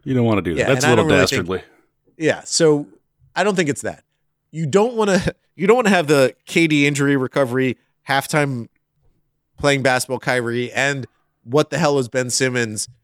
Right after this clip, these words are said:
Speaker 2: on a team that has championship aspirations. Like, that would,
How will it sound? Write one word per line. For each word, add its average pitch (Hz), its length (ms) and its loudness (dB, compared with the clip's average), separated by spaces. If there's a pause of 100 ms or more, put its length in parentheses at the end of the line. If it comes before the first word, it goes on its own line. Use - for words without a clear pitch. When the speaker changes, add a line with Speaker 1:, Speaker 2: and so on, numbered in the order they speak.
(120)
Speaker 2:
on 139 140 -6
a 139 60 -4
team 160 280 -4
that 135 140 0
has 123 360 -2
championship 127 600 -4
aspirations. 95 800 -4
Like, 104 180 -6
that 131 200 -2
would, 139 260 -4